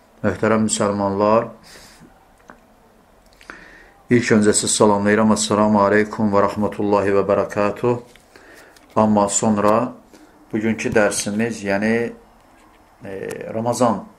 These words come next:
mövzusunda olacaq. Yəni, ümumən, e, müasir dönəmdə günümüzdə yaşayan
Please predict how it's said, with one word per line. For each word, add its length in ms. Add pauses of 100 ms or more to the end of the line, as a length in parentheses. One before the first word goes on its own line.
(100)
mövzusunda 880 (840)
olacaq. 560
Yəni, 240 (920)
ümumən, 480 (1160)
e, 80 (1300)
müasir 600 (240)
dönəmdə 580 (1500)
günümüzdə 640
yaşayan 680